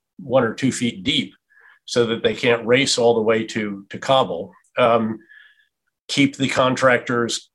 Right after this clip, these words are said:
keep the air power going and so forth, because it was really the collapse of the Afghan Air Force, perhaps more than anything else,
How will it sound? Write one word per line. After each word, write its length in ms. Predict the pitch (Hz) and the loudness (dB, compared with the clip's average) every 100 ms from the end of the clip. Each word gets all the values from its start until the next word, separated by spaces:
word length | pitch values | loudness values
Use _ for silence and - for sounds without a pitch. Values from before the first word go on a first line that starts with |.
| - | -2
keep 200 | 131 131 | -2 2
the 140 | 123 | 4
air 140 | 120 | 4
power 340 | 107 123 120 110 | 4 4 4 4
going 400 | 113 110 113 107 | 2 2 0 -4
and 100 | 101 | -2
so 200 | - 107 | 0 0
forth, 260 | 120 104 | 0 -6
because 260 | - 139 139 | -4 -2 0
it 60 | 151 | 0
was 160 | 123 | -2
really 240 | - 107 175 | 2 2 2
the 160 | 120 | -2
collapse 640 | - 139 135 151 175 180 143 | -6 -4 0 2 2 0 -4
of 100 | 110 | 0
the 120 | 131 | 2
Afghan 420 | 135 127 135 117 | 2 2 0 2
Air 160 | 135 160 | 4 2
Force, 540 | - 107 95 - - - | 0 -8 -8 -10 -12 -6
perhaps 300 | 123 131 - | -2 -2 0
more 260 | 139 175 | 4 4
than 200 | 135 117 | 2 -2
anything 460 | 131 131 107 107 101 | -2 0 0 -2 -4
else, 460 | 98 98 - - | -4 -4 -6 -10